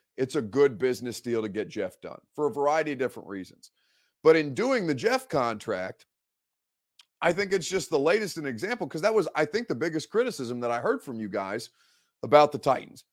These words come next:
They don't pay up for the top talent. They're not gonna pay up for Jeff Simmons. They're gonna do the A J thing again.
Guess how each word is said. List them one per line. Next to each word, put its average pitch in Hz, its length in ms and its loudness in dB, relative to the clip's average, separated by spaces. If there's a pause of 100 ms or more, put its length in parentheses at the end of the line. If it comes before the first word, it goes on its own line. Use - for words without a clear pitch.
(160)
They 139 120 8
don't 160 200 6
pay 151 160 6
up 139 160 4
for 123 80 -2
the 113 60 -4
top 107 280 0
talent. 85 260 -8
They're 135 120 0
not 156 160 0
gonna 139 120 -4
pay 131 200 4
up 117 120 4
for 117 80 -8
Jeff 104 220 -4
Simmons. 107 320 -8
They're 107 120 -4
gonna 101 140 -6
do 143 160 -4
the 135 140 0
A 120 100 4
J 113 160 -2
thing 113 240 -6
again. 104 320 -4